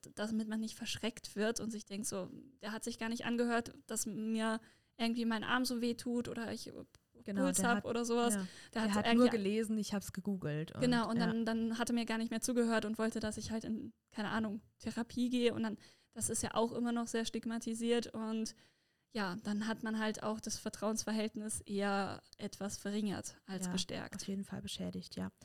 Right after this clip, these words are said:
Speaker 2: Aber noch dazu kommt ja auch, also ich fülle diesen Anamnesebogen irgendwie einmal aus, wenn ich neu bei diesem Arzt bin, bei dieser Ärztin, ähm, und danach ja nie wieder. Das heißt,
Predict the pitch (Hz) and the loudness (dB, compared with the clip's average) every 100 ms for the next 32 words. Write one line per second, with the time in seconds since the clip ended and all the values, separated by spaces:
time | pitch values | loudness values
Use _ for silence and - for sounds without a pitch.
0 | - - - - 190 190 190 190 185 - | -20 -18 -10 0 4 4 4 0 -2 -6
1 | - 196 190 180 - 180 - - _ _ | -4 -4 -2 -4 -2 -2 -4 -14 _ _
2 | 185 175 170 - _ _ _ _ _ _ | 0 2 0 -4 _ _ _ _ _ _
3 | _ _ - 196 - - 202 185 180 180 | _ _ -2 -2 -2 0 0 2 0 -2
4 | 180 160 - 156 151 165 190 196 190 196 | -2 -4 -4 -4 -2 0 0 0 0 0
5 | 196 - 180 185 - 180 - 165 180 170 | 0 -2 -2 -2 -2 -4 -2 -2 0 0
6 | - 170 190 220 180 175 175 - - 156 | 0 0 2 0 0 0 0 -2 -2 2
7 | 170 202 226 220 226 226 220 226 226 - | 4 4 2 2 0 0 0 -2 -4 -4
8 | 233 226 226 214 214 208 214 220 - 226 | -2 0 0 0 -2 -2 -4 -6 -4 -2
9 | 233 277 - - - - - 190 185 185 | -2 -2 -12 -20 -20 -12 -2 0 0 -2
10 | - 190 180 180 185 202 - 190 190 180 | 0 2 4 4 4 4 2 2 2 2
11 | 196 160 139 - _ _ _ _ _ _ | 0 0 -4 -4 _ _ _ _ _ _
12 | _ _ _ - 180 - 185 185 190 - | _ _ _ -8 -4 -2 0 0 -2 -6